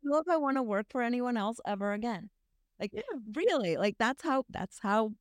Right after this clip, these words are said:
Speaker 1: that's where I'm at.
Speaker 2: Yeah.
Speaker 1: And yet, the, like, fear I feel of, like, "How am I gonna make money?" Like, like, "How am I gonna eat?" Like, you know, all these things of, like,
Speaker 2: So I wanna teach
Speaker 1: 'cause
Speaker 2: you something real quick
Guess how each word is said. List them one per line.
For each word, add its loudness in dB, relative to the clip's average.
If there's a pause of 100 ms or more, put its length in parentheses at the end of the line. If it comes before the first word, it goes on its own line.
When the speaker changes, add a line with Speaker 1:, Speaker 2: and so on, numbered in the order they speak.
(160)
Speaker 1:
that's -2
where 2
I'm 2 (120)
at. 0 (120)
Speaker 2:
Yeah. -6
Speaker 1:
And 2
yet, 0 (200)
the, -2
like, -4 (760)
fear 0
I -2
feel -4
of, -4
like, -4 (1400)
"How 2
am 4
I 4
gonna 2
make -2
money?" 0
Like, -4 (340)
like, -10
"How -2
am -2
I -4
gonna -2
eat?" -6
Like, -4
you 4
know, 4
all 6
these 0
things 0
of, -4
like, -8 (140)
Speaker 2:
So 2
I 6
wanna 2
teach -12
Speaker 1:
'cause 2
Speaker 2:
you -14 (120)
something -2
real -4
quick -6